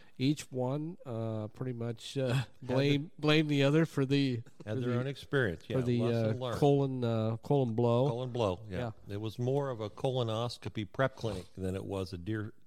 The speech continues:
Speaker 2: hunt camp.
Speaker 1: Yeah,
Speaker 2: Yeah.
Speaker 1: so,
Speaker 2: Yes.
Speaker 1: yeah, that, that was good times.
Speaker 2: Uh, good times, good, good times for friends, yeah. And so, uh,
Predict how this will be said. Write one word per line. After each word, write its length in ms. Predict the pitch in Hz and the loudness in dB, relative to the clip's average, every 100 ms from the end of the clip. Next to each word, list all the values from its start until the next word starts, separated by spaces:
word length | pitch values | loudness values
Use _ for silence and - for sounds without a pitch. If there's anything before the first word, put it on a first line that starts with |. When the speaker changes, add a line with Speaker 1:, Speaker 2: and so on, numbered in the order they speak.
| 92 | -10
Speaker 2:
hunt 180 | 87 95 | -8 -8
camp. 300 | - - 78 - | -10 -12 -12 -6
Speaker 1:
Yeah, 240 | 123 101 | -2 -2
Speaker 2:
Yeah. 40 | 95 | -4
Speaker 1:
so, 460 | - 147 131 135 139 - - - - - - - - - - | -6 -4 -2 -4 -8 -14 -20 -20 -20 -20 -20 -20 -20 -20 -14
Speaker 2:
Yes. 80 | 165 | 2
Speaker 1:
yeah, 240 | 226 226 131 | 4 6 6
that, 260 | 190 233 | 4 2
that 140 | 180 196 | 0 0
was 120 | 151 | 0
good 200 | 190 175 | 0 0
times. 340 | 170 147 92 | 0 -2 -4
Speaker 2:
Uh, 80 | 143 - | -8 -4
good 140 | 170 | -4
times, 320 | - 131 98 - | -2 -4 -6 -6
good, 240 | 131 107 - | -4 -4 -6
good 160 | 113 | -10
times 260 | 117 101 92 | -6 -8 -8
for 120 | 101 | -14
friends, 440 | - 104 90 87 - | -10 -8 -8 -10 -10
yeah. 180 | 90 87 95 - - | -8 -8 -14 -18 -12
And 200 | 117 110 | -6 -6
so, 400 | 107 151 139 135 | -6 -2 0 0
uh, 220 | 127 120 | 0 0